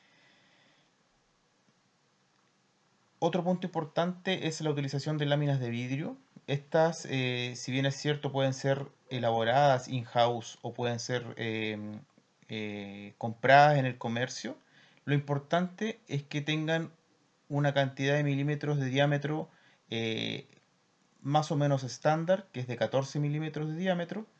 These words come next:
y que en realidad los bordes de este, de esta, de este pocillo,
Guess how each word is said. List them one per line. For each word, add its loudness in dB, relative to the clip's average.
y -2
que -2
en -2
realidad 2
los 0
bordes 2
de 0
este, -6
de -6
esta, 2
de -4
este -8
pocillo, -4